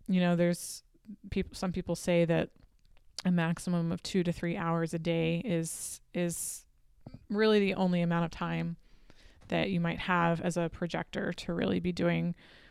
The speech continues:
work like that, that doesn't, you know, like, things like admin things or,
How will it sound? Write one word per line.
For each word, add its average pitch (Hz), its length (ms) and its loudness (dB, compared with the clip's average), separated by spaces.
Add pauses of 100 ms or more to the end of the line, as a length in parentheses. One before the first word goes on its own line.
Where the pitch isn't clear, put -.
(140)
work 170 600 -2
like 170 240 -2
that, 175 220 0
that 180 140 2
doesn't, 175 600 2 (720)
you 226 120 6
know, 214 200 8
like, 185 260 2
things 185 300 4
like 165 240 2
admin 185 640 2
things 180 280 0
or, 165 300 0